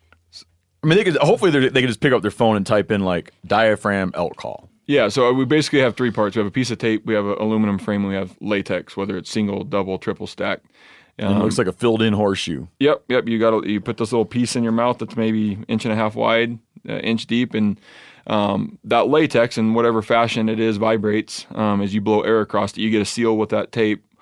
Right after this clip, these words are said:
Speaker 2: All the air that comes out of your diaphragm, your chest, will go across that latex, and it vibrates. Um, and it's that vibration that gives us a different sound. So, you know, how we, how we stretch the call, the he-, the thickness of the latex, the cuts, the overhangs,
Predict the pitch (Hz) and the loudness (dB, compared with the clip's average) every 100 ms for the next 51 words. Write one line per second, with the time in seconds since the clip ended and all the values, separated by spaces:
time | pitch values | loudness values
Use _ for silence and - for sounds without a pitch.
0 | _ _ 110 117 110 104 113 107 - 110 | _ _ 0 4 4 4 2 0 -2 0
1 | 104 107 107 104 107 107 107 - 110 107 | 2 2 0 0 0 0 0 0 -2 0
2 | 107 107 - 107 101 107 104 101 98 107 | -2 -2 -2 -2 -2 -6 -4 -4 -2 -4
3 | 101 - 104 107 104 107 104 - - - | -4 -4 -4 -2 -4 -2 -4 -4 -12 -20
4 | - - 107 101 110 120 107 98 95 - | -20 -12 -8 -4 2 2 2 -2 -6 -8
5 | - - 110 104 107 104 107 95 101 101 | -12 -6 -4 -2 -4 -4 -4 -2 -2 0
6 | 107 104 104 101 151 101 98 104 101 - | 0 0 -4 -6 -6 -8 -10 -10 -10 -8
7 | 101 92 101 107 107 - _ - - - | -8 -8 -6 -4 -4 -6 _ -20 -20 -8
8 | 98 107 104 104 98 - 104 104 104 98 | -4 0 0 0 -4 -8 -6 -4 -4 -8
9 | - - 113 - 113 110 110 107 107 104 | -6 -2 -2 -2 -4 0 2 4 2 -2
10 | 101 98 107 - 98 95 - 117 117 107 | -4 -4 -6 -6 -6 -6 -4 -4 -4 -4
11 | 107 104 104 107 113 107 - 110 - - | -6 -4 -2 -2 -2 -2 -4 -14 -8 0
12 | 107 - - 95 110 110 110 104 107 104 | 0 -2 -4 0 2 2 0 -2 -2 -4